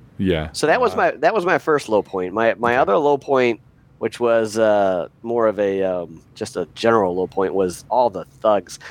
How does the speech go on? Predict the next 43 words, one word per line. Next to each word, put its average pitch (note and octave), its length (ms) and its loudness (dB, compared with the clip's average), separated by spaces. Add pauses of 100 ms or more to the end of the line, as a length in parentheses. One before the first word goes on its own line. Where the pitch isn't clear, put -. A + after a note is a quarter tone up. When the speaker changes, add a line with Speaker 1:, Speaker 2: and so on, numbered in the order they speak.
(140)
Speaker 2:
Normally, F#3 420 2
when C#3+ 200 0
we C#3 120 2
get C3 200 0
thugs, B2 440 0
we B2 140 0
only B2 160 0
get A2 240 -2
two C3 160 -6
or A#2+ 80 0
three, A2+ 640 -4
you A#2 120 -2
know, G#2+ 160 0
in A2 220 -4
one A#2 380 2
or G#2 120 0
two A#2 220 -8
scenes A2+ 320 -2
an G#2+ 100 -2
episode. A2 380 -2 (320)
This A#3+ 180 -4
one C4 120 0
had B2 200 0
a G#2+ 80 0
thug G#2 440 -2
in A2+ 160 -2 (100)
every G#2+ 380 0
scene, C3+ 400 0
it G2 100 0
seemed F#2 280 -8
like, F2+ 260 -8
and G#2 180 -2 (140)
they C3+ 120 0
were C#3 220 0
all D#3+ 300 4
so D3 540 -6
just, - 340 -6 (300)
so, D3+ 420 -4
so D#3+ 340 -2
J A#2 220 4
M A2+ 100 4
S G#2+ 140 -2
thuggish. F#2+ 540 -2